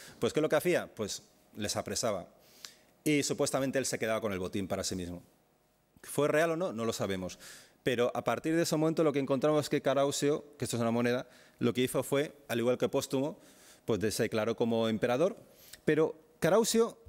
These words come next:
eh, lo curioso aquí lo vemos en esta moneda retratado junto con los otros dos emperadores, Maximiliano Herculio y Diocleciano.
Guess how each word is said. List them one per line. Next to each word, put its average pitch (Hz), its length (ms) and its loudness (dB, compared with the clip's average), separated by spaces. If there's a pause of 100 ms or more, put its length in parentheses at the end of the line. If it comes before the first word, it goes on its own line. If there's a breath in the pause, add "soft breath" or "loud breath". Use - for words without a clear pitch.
eh, 143 100 2
lo 127 140 4
curioso 165 260 2
aquí 190 140 2
lo 180 100 6
vemos 180 200 2
en 160 60 2
esta 156 160 0
moneda 156 280 4
retratado 135 600 2
junto 156 360 0
con 165 60 4
los 135 100 -2
otros 131 160 2
dos 135 80 -2
emperadores, 131 420 2
Maximiliano 120 440 0
Herculio 147 340 2
y 98 80 0
Diocleciano. 104 560 -4